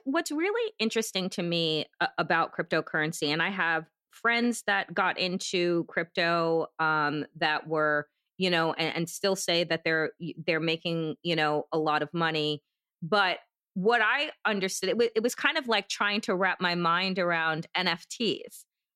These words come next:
And I'm just like, "So you're telling me that I am gonna buy a print or a scan of something.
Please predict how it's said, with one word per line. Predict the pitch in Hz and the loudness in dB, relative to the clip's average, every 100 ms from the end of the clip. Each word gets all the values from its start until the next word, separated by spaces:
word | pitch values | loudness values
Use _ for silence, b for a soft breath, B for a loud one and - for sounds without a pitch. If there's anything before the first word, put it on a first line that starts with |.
| - | 0
And | 208 | 2
I'm | 202 202 | 2 2
just | 220 - | 0 2
like, | 226 202 202 | 2 2 0
"So | - - 247 233 226 214 202 - - | -4 0 2 4 4 2 0 -4 0
you're | 226 226 | 0 0
telling | - 294 320 277 | 0 0 0 0
me | 233 214 196 | 2 0 2
that | 190 190 | 2 2
I | 185 | 2
am | 190 185 185 - _ _ 226 | 0 0 -2 -6 _ _ 0
gonna | 214 202 | 0 0
buy | 190 202 202 | 2 2 2
a | 202 175 - | 2 0 -4
print | - 254 277 294 - | -2 0 0 -2 0
or | 208 | 0
a | 185 | 0
scan | - - - 208 208 226 240 240 - | -2 -6 -2 0 2 2 0 -2 0
of | 208 190 | -2 -2
something. | - 214 220 - 185 175 170 | 0 0 2 2 2 2 0